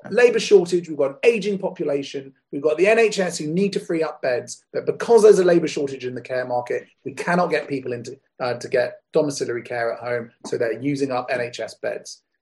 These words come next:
Then you add in a pandemic, you add in a serious need for hospital beds, which is why the system is incredibly under strain at the moment. Now, we didn't know, we didn't have your crystal ball <laughs> where we could forecast,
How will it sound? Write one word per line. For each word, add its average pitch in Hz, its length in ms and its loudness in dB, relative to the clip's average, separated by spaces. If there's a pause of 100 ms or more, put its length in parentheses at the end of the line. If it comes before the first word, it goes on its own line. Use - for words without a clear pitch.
Then 240 180 8
you 254 100 10
add 208 160 8
in 190 120 8
a 165 40 2
pandemic, 139 680 -2 (160)
you 139 140 2
add 131 120 4
in 131 120 2
a 131 60 -4
serious 185 440 6
need 156 200 -2
for 139 120 -4
hospital 127 520 -6 (120)
beds, 123 240 -2
which 139 160 -10
is 143 120 -4
why 139 580 4 (240)
the - 80 -2
system 135 540 -2
is 131 200 -6
incredibly 147 920 -2
under 113 180 -6
strain 120 340 -12
at 113 80 -18
the 117 60 -18
moment. 117 280 -14
Now, 190 160 8
we 285 140 6
didn't 285 380 2 (160)
know, 180 280 6
we 190 120 4
didn't 262 160 0
have 196 140 4
your 196 140 6
crystal 165 280 0
ball 143 340 -2 (460)
<laughs> - 420 -14
where 135 240 2
we 139 160 0
could 139 160 -6
forecast, 147 640 0